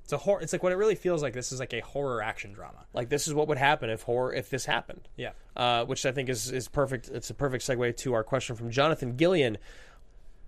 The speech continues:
Speaker 2: at basis underscore nineteen ninety-six, which I don't know if I've seen. Have you seen this guy before?
Speaker 1: I have, yep.
Speaker 2: You have? Okay. Uh, "Would you consider this one of the best horror movies of the past twenty years?" I think that we've kind of said yes
Speaker 1: I
Speaker 2: throughout
Speaker 1: think it
Speaker 2: this whole
Speaker 1: probably is
Speaker 2: entire
Speaker 1: the best horror
Speaker 2: episode.
Speaker 1: movie of the last twenty years,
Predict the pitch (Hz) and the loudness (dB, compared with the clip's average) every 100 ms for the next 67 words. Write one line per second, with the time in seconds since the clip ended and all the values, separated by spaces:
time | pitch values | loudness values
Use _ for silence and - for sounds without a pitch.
0 | - 175 165 131 120 165 - 135 147 143 | 6 6 6 4 6 6 4 -2 0 0
1 | - 135 139 143 151 135 127 - - - | 2 2 2 0 0 0 0 -4 -6 -6
2 | - 180 - - - - - - 208 220 | -6 -6 -4 -6 -4 -6 -6 -8 -6 -6
3 | 190 139 208 - 262 302 320 302 277 139 | -6 -6 -6 -8 -8 -8 -6 -6 -2 0
4 | 110 113 143 180 220 - 139 104 - - | 0 -2 0 0 0 -2 -2 -4 -8 -18
5 | - 147 139 131 156 202 202 180 247 262 | 0 6 6 6 4 2 0 2 2 2
6 | 240 - 202 180 135 147 - 180 165 147 | 0 2 2 2 4 4 4 0 2 2
7 | 143 123 117 - 113 110 - 113 101 87 | 2 2 -2 0 -2 -2 -4 -2 0 -2
8 | 87 90 98 - 117 - 98 - 104 101 | -4 -6 -6 -4 -6 -2 -2 -2 -6 -6
9 | - 101 90 - 95 101 104 82 - - | -4 -6 -4 -4 -4 -4 -4 -4 -4 -12
10 | - - 95 143 117 98 95 98 92 92 | -12 -4 -4 -4 -4 -4 -2 -2 -2 -2
11 | 101 110 101 104 107 104 - 113 110 110 | -4 -2 -2 -2 -6 -6 -8 -10 -10 -10